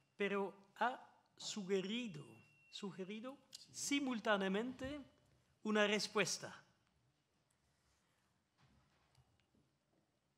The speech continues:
Ha, había una, un debate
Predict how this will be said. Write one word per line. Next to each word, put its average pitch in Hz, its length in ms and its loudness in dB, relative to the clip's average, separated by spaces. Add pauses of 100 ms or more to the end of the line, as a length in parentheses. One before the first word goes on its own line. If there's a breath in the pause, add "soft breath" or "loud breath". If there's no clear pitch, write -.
(580)
Ha, - 400 4 (680)
había 165 640 2
una, 170 520 0
un 156 140 -4
debate 156 600 6